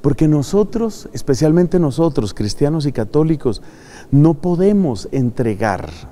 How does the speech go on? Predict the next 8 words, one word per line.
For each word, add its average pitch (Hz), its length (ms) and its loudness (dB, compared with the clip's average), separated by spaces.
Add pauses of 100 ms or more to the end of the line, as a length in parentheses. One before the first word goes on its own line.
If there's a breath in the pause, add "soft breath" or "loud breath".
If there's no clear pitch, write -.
(340)
óyeme 185 360 4
lo 160 120 2
que - 80 -4
estoy 123 240 0
diciendo, 107 580 -4 (440 loud breath)
no 160 320 4
podemos 214 840 0
entregar 120 800 -4